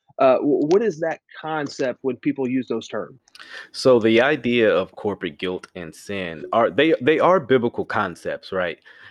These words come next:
Speaker 2: And so the, the nation of Israel corporately at one time was guilty of idolatry. Not that every single person was,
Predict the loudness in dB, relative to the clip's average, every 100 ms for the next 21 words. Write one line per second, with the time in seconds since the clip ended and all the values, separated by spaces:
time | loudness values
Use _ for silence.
0 | -8 -8 -2 4 4 2 -4 -20 _ -14
1 | -4 -4 -4 -4 -2 -2 0 0 0 0
2 | 0 0 -2 0 0 0 -2 0 -2 -4
3 | -8 _ _ _ -18 0 4 4 4 0
4 | 0 -4 -6 -6 -6 -4 -8 -6 -4 -4
5 | -4 -8 -16 -6 2 6 4 2 _ _
6 | -18 -2 4 4 2 -6 -8 -10 -4 0
7 | 0 2 4 4 2 -2 -18 -20 _ _
8 | _ _ -6 -4 0 2 2 0 -4 -4
9 | -4 -4 -6 -6 -14 -12 -6 -6 -6 -14